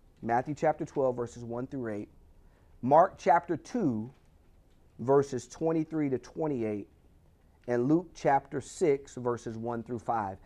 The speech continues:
And those individual scriptures should be listed on your, your handout. And I'm gonna be going through some of those, um, important scriptures as we, as we go through this. Um, but Jesus had, had pretty much,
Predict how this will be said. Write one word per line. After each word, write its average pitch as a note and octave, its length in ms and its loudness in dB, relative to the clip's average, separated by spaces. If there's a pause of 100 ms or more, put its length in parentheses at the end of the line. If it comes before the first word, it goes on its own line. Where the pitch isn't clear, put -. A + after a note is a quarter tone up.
(200)
And B2 140 -2
those D3 260 4
individual C#3+ 500 0
scriptures C#3+ 480 -6
should C#3+ 220 -6
be B2+ 120 -2
listed B2+ 460 0
on A2+ 220 -2
your, A2 260 0
your A2+ 160 -4
handout. G#2+ 540 -4 (340)
And A2+ 100 -2
I'm C3+ 120 2
gonna C3+ 160 0
be C3 100 -2
going C3 320 0
through C3+ 240 -4
some C3 240 -4
of B2 80 -4
those, A2+ 320 -2 (220)
um, A2 220 0
important A#2 420 0
scriptures - 520 -4
as A2 240 -4
we, A2 300 -4 (160)
as A#2 160 -2
we A#2 100 -2
go A2+ 200 -2
through A#2+ 280 -6
this. F#2+ 280 -12 (480)
Um, C3 320 6
but B2+ 340 2 (360)
Jesus G#3+ 460 0
had, E3 280 2
had C#3 220 0
pretty E3+ 280 2
much, C#3+ 380 4